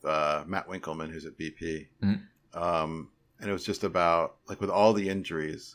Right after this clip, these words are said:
Speaker 1: So obviously you have forty-man rosters, right?
Speaker 2: Yeah.
Speaker 1: If you had fourteen guys on the disabled list, which doesn't sound as insane as it once did.
Speaker 2: Yeah.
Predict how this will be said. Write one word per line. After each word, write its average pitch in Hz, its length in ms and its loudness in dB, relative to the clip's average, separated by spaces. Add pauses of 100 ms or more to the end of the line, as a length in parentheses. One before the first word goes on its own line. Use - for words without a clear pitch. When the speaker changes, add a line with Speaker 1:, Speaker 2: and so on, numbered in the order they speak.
Speaker 1:
So 95 220 0
obviously 120 340 8
you 98 60 4
have 92 120 0
forty-man 90 380 2
rosters, 92 420 -2
right? 85 380 2
Speaker 2:
Yeah. 107 200 0 (760)
Speaker 1:
If - 100 -12
you 135 60 8
had 143 100 8
fourteen 120 520 4
guys 98 280 8
on 90 60 -6
the 85 80 -2
disabled 87 480 0
list, 85 240 -2 (140)
which 131 200 8
doesn't 170 340 12
sound 143 300 12
as 127 140 10
insane 123 400 8
as 110 100 6
it 110 140 6
once 107 260 4
did. 92 380 4
Speaker 2:
Yeah. - 180 4